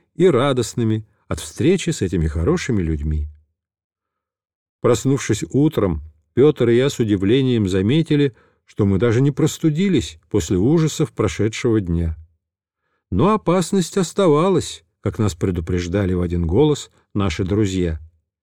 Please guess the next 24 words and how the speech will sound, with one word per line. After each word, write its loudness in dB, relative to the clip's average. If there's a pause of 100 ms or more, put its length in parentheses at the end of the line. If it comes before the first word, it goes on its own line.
(440)
Если 2
начнётся 0
снегопад, -2 (360)
то 4
он 4
может 2
полностью 2
отрезать 0
нашу -2
последнюю 0
возможность 0 (140)
спуститься -4
вниз 0 (240)
по 0
проложенной 2
нами 0
снежной 0
борозде. -2 (1700)
Мы 4
попрощались 0
с -4
заботливыми 0
хозяевами -2
станции, -4